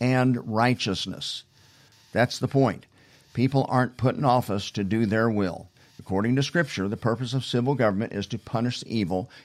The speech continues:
and to protect the good, that we may live peaceably in all godliness. And there is supposed to be blindness in justice.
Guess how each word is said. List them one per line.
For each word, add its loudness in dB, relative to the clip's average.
and -2
to -4
protect -4
the -2
good, 0
that -4
we -2
may 0
live -2
peaceably -4
in -6
all -2
godliness. -4
And -2
there 2
is 0
supposed 0
to -6
be 2
blindness 2
in 0
justice. -6